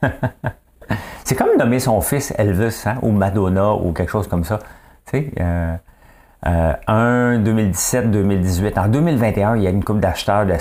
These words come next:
de Tesla, d'après moi, là, qui ont, euh, qui ont, euh, qui ont nommé Elon, hein. Faut, faut être devant, faut <laughs> être devant Dieu. Je me demande, mettons, euh, Elvis, y en a-t-il encore des Elvis ? On regarde quand même garçon, là.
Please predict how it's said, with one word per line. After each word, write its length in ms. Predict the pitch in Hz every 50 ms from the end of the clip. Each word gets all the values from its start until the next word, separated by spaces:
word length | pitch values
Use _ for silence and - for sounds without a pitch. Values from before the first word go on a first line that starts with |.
| - - -
de 80 | 92 90
Tesla, 400 | 78 - 87 - - - 104 101
d'après 260 | 95 82 76 87 82
moi, 220 | 80 92 101 101
là, 100 | 95 92
qui 140 | 87 - -
ont, 260 | 76 73 71 69 69
euh, 60 | 60 - - - - - - - - - - - - - - - -
qui 180 | - - 80
ont, 320 | 76 78 76 71 71 71 69
euh, 240 | - - 50 50 - -
qui 120 | - 87
ont 60 | 87
nommé 300 | 90 82 80 90 90 - -
Elon, 380 | 80 87 90 87 82 78 71 71
hein. 140 | 78 87 117 117 - - - 85 -
Faut, 180 | - - 90
faut 160 | - - 104
être 60 | 101 82
devant, 400 | 82 95 92 85 85 80 76 76 76 76 - - - - -
faut 140 | - 104 95
<laughs> 420 | 82 - - - - - - -
être 480 | 135 123 - - 120 - - 107 90 98
devant 200 | 101 104 101 98
Dieu. 160 | 98 110 - - - - - - - - -
Je 80 | -
me 80 | 110 113
demande, 240 | 120 147 180 180 151
mettons, 400 | 120 101 - 123 127 127 117 101
euh, 60 | 85 - -
Elvis, 340 | 107 107 101 110 107 - -
y 60 | 90
en 60 | 87
a-t-il 180 | 95 101 - 139
encore 240 | 123 - 131 135 113
des 80 | 101
Elvis ? 600 | 90 82 76 76 76 82 98 - - - - - - - - - - - - _ _ _ _ _ _ _ _ _ _ _ - - - - _ _ _ - - - - - - -
On 100 | - -
regarde 240 | - - - - 78
quand 180 | 80 73 73 73
même 160 | 69 69 78
garçon, 440 | 76 69 - - - - 98 117 120
là. 160 | 110 113 123